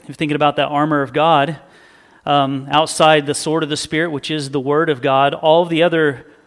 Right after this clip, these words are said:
armor that is described in Ephesians six is defensive, and we need all of it. But when we try to discern the truth, discern truth from error, what better tool, what better weapon that we have than the Word of God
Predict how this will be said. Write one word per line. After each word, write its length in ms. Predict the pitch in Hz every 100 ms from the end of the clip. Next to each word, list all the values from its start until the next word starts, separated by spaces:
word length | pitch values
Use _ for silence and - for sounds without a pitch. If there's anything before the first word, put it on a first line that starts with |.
| _
armor 440 | 175 185 196 156 143
that 160 | 143
is 100 | 143
described 440 | 131 135 156 147 143
in 100 | 143
Ephesians 400 | 139 139 135 127
six 260 | 143 135
is 160 | 139 127
defensive, 760 | 127 147 - 127 123 123 123 - _ - _
and 160 | 135 151
we 100 | 156
need 200 | 175 156
all 260 | 143 151
of 100 | 131
it. 180 | 123 147 - _ _ _ _ _ _ _ -
But 140 | 151 147
when 120 | 160
we 140 | 180
try 320 | 180 190 185
to 180 | 175 180
discern 520 | 156 147 - 175 190
the 100 | 190
truth, 600 | 180 - 170 147 135 -
discern 460 | 143 127 - 170 165
truth 320 | - 175 165
from 220 | - 143
error, 500 | 151 147 135 127 120 - _ _ _ _ _ _ _ _ _ _ -
what 180 | 156
better 220 | 147 165 180
tool, 380 | - 185 170
what 160 | 151 151
better 180 | 160 160
weapon 320 | 170 170 156
that 100 | 147
we 120 | 147
have 580 | 143 151 135 131 127 123 _ _ _
than 220 | 135 139 139
the 80 |
Word 240 | 131 135 135
of 100 | 123
God 400 | 127 127 120